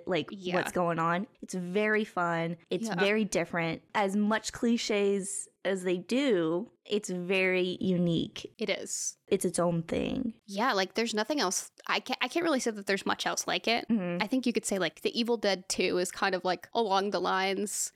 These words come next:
Speaker 1: Mm-hmm.
Speaker 2: There's some movies that, like, kind of reach into, like, this satirical angle to horror, but, like, not like this.
Speaker 1: Not like this, <laughs> no.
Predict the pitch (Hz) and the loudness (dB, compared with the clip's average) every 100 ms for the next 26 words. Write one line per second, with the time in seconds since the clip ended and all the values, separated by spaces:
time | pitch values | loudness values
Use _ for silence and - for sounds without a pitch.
0 | - 262 254 240 240 _ - 339 - 247 | 0 2 4 2 0 _ -4 -2 0 0
1 | 226 214 190 190 185 - - 180 - 165 | 0 2 0 2 -2 -2 -4 -6 -4 0
2 | 170 190 202 202 196 190 - - 214 214 | 0 2 2 0 -2 -8 -16 -4 -2 0
3 | - 185 - 196 185 185 185 180 - 185 | 0 0 -2 0 0 0 -2 0 0 0
4 | - 165 175 185 196 190 202 208 208 202 | 0 0 0 0 0 2 2 0 0 0
5 | 208 202 202 202 202 185 - 190 - - | -2 0 0 0 0 -2 -2 -2 -2 -8
6 | - 294 587 392 240 - 147 - - - | -2 2 2 2 0 -2 -2 -2 -2 -4
7 | - _ 247 359 453 330 262 156 - - | -6 _ 0 2 2 2 2 -2 -2 -6
8 | - 262 240 208 | 0 0 0 -4